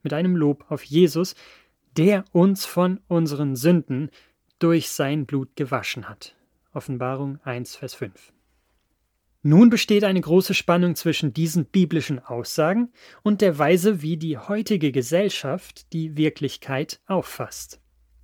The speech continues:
Sie erzählt uns, dass wir in einer Umgebung leben, in der Sünde als Trennung von Gott keine Bedeutung hat. Tatsächlich wurde seit der Aufklärung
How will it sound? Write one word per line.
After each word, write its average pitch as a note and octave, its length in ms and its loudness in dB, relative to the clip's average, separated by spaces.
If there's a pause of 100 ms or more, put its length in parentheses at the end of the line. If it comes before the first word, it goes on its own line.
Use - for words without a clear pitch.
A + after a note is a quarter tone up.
(640)
Sie G3+ 200 4
erzählt F3 420 2
uns, F#3+ 240 -2
dass - 240 -2
wir D#3+ 220 4 (240)
in E3+ 120 2
einer D#3 220 2
Umgebung C#3+ 420 0
leben, E3 520 0
in C#3+ 220 -4
der C3+ 260 -6 (220)
Sünde E3+ 640 0 (380)
als - 340 -6
Trennung E3+ 480 -2
von A2 260 -12
Gott - 440 -4 (720)
keine B2 340 -12
Bedeutung A#2 600 -6
hat. - 320 -20 (1400)
Tatsächlich F#3 640 2
wurde F#3 260 8
seit F3 420 2
der C#3 220 -4
Aufklärung D#3 720 -2